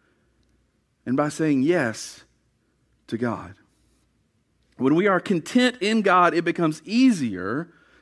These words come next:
to say no to the world. Listen to how David describes that contentment in verses five through six. "The Lord is my chosen portion and my cup. You hold my lot.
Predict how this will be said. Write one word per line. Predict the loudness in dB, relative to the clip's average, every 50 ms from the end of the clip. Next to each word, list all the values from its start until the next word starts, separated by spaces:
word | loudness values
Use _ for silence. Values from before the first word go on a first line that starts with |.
| _
to | -8 -6
say | -6 -4 -4 -2 0
no | 0 2 2 4 4 4 4 2
to | 0 -2 -4
the | -2 -2
world. | -4 -4 -6 -8 -6 -6 -4 -6 -6 -8 -10 -16 _ _ _ _ _ _ _ _ _ _ _ _ _ _ _ _ _ _ _ _ _ _ _ _ _ _ _ _ _ _ _ _ _ _ _ _ _ _ _ _ _ _
Listen | -4 -4 -2 -2
to | 0 0
how | 0 2
David | 4 4 4 4 2 0
describes | -2 -4 -6 -2 0 2 2 2 2 0 -2 -2 -2
that | 0 0 0 0
contentment | -2 -4 -4 -2 -2 -4 -4 -4 -4 -4 -4
in | -4 -2
verses | -2 -2 -2 -2 -4 -8 -6
five | -4 -4 -2 -2 -4 -2
through | -4 -4 -4
six. | -2 -4 -4 -4 -6 -10 -16 -20 -18 _
"The | 0 0
Lord | 2 4 6 6 6 6 4
is | 2 0
my | 2 0 0
chosen | 0 0 0 0 0 0 -2
portion | -4 -2 -4 -4 -2 -2 -4 -2
and | -2 -2 -2
my | -2 -2
cup. | -2 0 0 0 0 0 -4 -16 -20 -20 _
You | -12 -6 -4 0 0 2 2 2 0 -2 -6 _
hold | -2 2 2 4 4 2 2 0
my | -2 -2 0 0
lot. | 0 -2 -2 -4 -6 -10 -16 -20